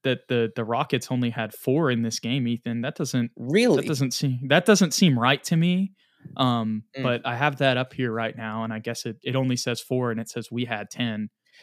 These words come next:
Speaker 2: You know
Speaker 1: Um,
Speaker 2: what? I bet on, in my mind, and maybe your mind as well, we're qualifying a turnover as just a really bad shot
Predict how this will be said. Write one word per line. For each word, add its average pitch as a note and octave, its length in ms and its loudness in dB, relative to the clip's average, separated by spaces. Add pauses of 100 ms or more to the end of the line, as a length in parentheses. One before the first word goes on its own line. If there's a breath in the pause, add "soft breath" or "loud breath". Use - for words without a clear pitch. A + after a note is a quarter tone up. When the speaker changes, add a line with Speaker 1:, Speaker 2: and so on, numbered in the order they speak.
(120)
Speaker 2:
You B2+ 100 -2
know D3+ 160 6
Speaker 1:
Um, D#3 40 4
Speaker 2:
what? D#3+ 220 4 (140)
I E3+ 120 4
bet F#3 180 8
on, D#3+ 180 6
in C3 160 2
my C3 140 2
mind, A#2+ 580 -2 (120)
and A#2+ 160 -4
maybe B2 200 0
your A#2 140 2
mind A#2 240 -2
as A2+ 140 -8
well, A#2 200 0
we're B2 200 0
qualifying A#2+ 840 2
a A2 40 -4
turnover A#2 600 0
as A#2 200 2
just A#2 180 -4
a G#2+ 80 -4
really A2 360 -6
bad G#2 320 -4
shot G2 520 -4